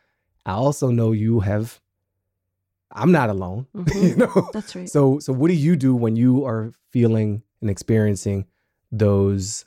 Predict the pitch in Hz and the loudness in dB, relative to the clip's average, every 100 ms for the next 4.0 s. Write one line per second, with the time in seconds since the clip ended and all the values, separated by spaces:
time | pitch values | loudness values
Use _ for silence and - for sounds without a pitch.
0 | _ 107 92 90 87 95 _ _ _ - | _ -4 -2 -2 -6 -10 _ _ _ -6
1 | 107 117 - 110 95 104 90 92 87 87 | -2 -2 -2 -4 -4 -4 -2 -4 -4 -2
2 | 90 85 90 92 87 90 90 85 - 104 | -2 -2 -6 -6 -4 -4 -4 -6 -8 -10
3 | - 98 113 147 - - 175 139 143 151 | -6 -2 -2 -4 -8 -12 -12 -10 -12 -12